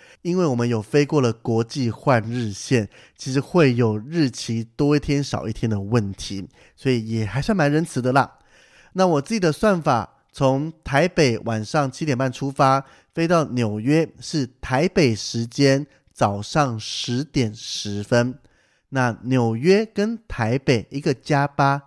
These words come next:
一个减五，所以总共相差了十三个小时。纽约比台北晚了十三个小时，再往前推十三个小时，也就是晚上的九点十分。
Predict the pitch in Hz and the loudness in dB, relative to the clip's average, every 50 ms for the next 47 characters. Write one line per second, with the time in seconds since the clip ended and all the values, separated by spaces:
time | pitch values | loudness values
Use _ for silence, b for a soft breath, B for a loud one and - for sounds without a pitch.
0 | _ _ 127 117 139 123 117 _ - - 110 107 120 127 143 127 107 - B B | _ _ -8 -6 -6 -6 -6 _ -4 -4 -2 -2 -2 0 0 0 0 -2 B B
1 | B B B _ - 123 120 120 - - 117 107 101 - 160 151 127 - - - | B B B _ -2 -2 -2 -2 -2 -2 -2 -2 -2 -2 -2 -2 -2 -4 -2 -2
2 | 143 147 156 151 - 147 143 139 143 135 131 - - - - - - 127 131 127 | -2 -2 -2 -6 -4 -2 0 0 2 0 -2 -4 -6 -10 -14 -8 -6 -6 -6 -6
3 | - - 165 165 175 180 165 139 113 101 - - - - - - 107 - - - | -6 -4 -2 -2 0 0 0 0 0 -2 -4 -6 -6 -6 -6 -6 -10 -8 -6 -6
4 | - 104 104 104 b b b b b b b b _ 123 127 117 113 120 139 170 | -4 -4 -6 -8 b b b b b b b b _ -2 0 0 0 0 0 0
5 | 185 185 - 143 123 110 101 - 127 120 127 135 135 127 123 110 104 107 107 - | 0 -2 -2 -4 -6 -6 -4 -4 -4 0 0 0 0 0 0 -2 -2 -4 -8 -8
6 | - - 147 147 151 - 220 226 202 151 - 135 107 107 - - - 120 117 123 | -8 -6 -6 -2 0 0 2 2 0 2 2 2 0 0 -2 -4 -4 -2 -2 -4
7 | 127 b b b b b b - 175 160 - - 131 131 123 123 120 - - 139 | -6 b b b b b b 0 0 0 0 2 0 0 0 0 -4 -2 -2 -2
8 | 135 147 147 175 180 175 - 156 156 170 165 151 - 139 117 107 101 - - - | -2 0 0 0 0 0 -2 -4 -2 -2 -2 0 0 0 0 0 -2 -4 -4 -2
9 | 117 117 123 - 107 117 113 113 104 - 143 135 127 120 - - 143 123 - - | -2 -2 -2 -4 -4 -4 -4 -4 -2 0 0 0 0 -2 -2 -2 0 0 0 -2
10 | - 104 107 101 98 98 95 - - 139 127 120 113 107 98 - _ - - 117 | -4 -4 -4 -4 -6 -8 -10 -2 -2 0 0 0 -2 -4 -4 -6 _ -4 -2 0
11 | 113 117 135 143 - - 139 117 107 104 101 92 - - - - 101 101 104 104 | 0 0 -2 -4 -4 -2 -2 -2 -2 -4 -10 -12 -12 -12 -10 -8 -6 -6 -6 -6
12 | 104 - 131 127 127 135 | -4 0 2 2 2 2